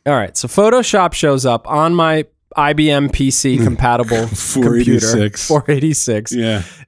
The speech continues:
Speaker 1: And
Speaker 2: What was your brand? Was it Micron?
Speaker 1: I, I, I th-, actually, I think it might have been Gateway
Speaker 2: Oh,
Speaker 1: for a while.
Speaker 2: God.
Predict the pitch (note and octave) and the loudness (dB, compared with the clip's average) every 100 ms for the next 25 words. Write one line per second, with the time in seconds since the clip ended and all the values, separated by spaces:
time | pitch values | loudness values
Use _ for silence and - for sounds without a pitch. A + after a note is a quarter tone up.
0 | - D#3+ D#3+ D#3 D#3 D#3 D3+ E3+ G3 G3 | -4 0 2 2 2 0 0 -2 -2 -2
1 | F#3+ C#3 F3+ E3+ G#2+ A#2+ A2+ A2 A2 C3+ | -2 -2 -2 -2 -4 -6 -4 -2 -2 -4
2 | - E3+ F3+ E3+ _ _ _ - D3+ - | -6 -6 -6 -8 _ _ _ -4 -4 -4
3 | - - - C3+ - D#3+ D#3 - - G3 | -12 -14 -8 -8 -6 -4 -4 -4 -10 -8
4 | - D3 - G#3 A3+ B3+ E3 D3+ D3 C#3 | -8 -10 -6 -8 -6 -8 -4 0 0 -2
5 | C#3+ C#3+ C3 A#2+ A#2+ C#3+ A#2 F2+ G#2 A2 | -2 -2 -2 0 0 0 -6 -8 -10 -12
6 | - F3+ E3 C3 - A#2 A2 G#2 G2+ G#2+ | -2 2 2 2 0 0 2 0 0 -4
7 | A#2 - G#3 F#3 D#3 G#2+ | -6 -4 -2 0 -2 -4